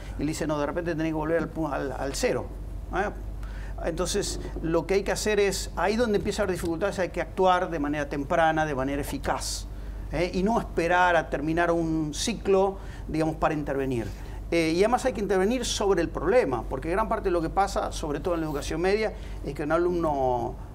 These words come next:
pierde cuatro asignaturas y tiene que repetir todas,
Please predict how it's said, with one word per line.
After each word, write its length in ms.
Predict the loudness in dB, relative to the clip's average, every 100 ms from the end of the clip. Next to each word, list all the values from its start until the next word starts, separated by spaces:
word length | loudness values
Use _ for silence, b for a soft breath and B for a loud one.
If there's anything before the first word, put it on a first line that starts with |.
| -8
pierde 380 | 2 2 2 -4 -6 -6 -6 0
cuatro 280 | 0 0
asignaturas 720 | -2 0 -2 0 2 4 2 0
y 80 |
tiene 220 | -4 -2 -2
que 100 | -2
repetir 400 | -2 -4 -4 2
todas, 520 | 4 4 0 -6